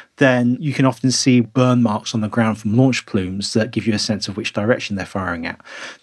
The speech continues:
We also then have some other interesting stuff coming from Ukraine. For example, Russia is having issues with their encrypted communications, so they're forced to use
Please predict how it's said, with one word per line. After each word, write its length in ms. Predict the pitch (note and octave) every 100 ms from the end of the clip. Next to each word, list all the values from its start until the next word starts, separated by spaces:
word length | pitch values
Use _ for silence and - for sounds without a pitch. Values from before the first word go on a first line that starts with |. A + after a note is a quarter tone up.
| _
We 160 | - D3+
also 240 | F3 E3
then 200 | C#3 E3+
have 160 | D3 B2
some 120 | B2
other 140 | E3+ E3
interesting 420 | A#2+ A2 - G#2
stuff 280 | - G2+ -
coming 180 | G#2+
from 180 | G2 G2+
Ukraine. 440 | G2+ G2 G#2+ F#2 G2+
For 200 | - C3+
example, 640 | - D3+ D#3+ D3+ B2 A2+ - - -
Russia 680 | D3 E3+ - C3+ A2+ A#2 -
is 140 | C3 -
having 320 | A2 B2+ A#2+
issues 340 | A#2+ - G#2+
with 80 | G#2+
their 180 | G#2+ G#2
encrypted 360 | G#2 - -
communications, 760 | A#2 G#2 G2+ G2+ F#2+ - F#2+ F#2+
so 140 | A2+
they're 100 | A2
forced 360 | G#2 - A#2 -
to 60 |
use 240 | A2+ G#2+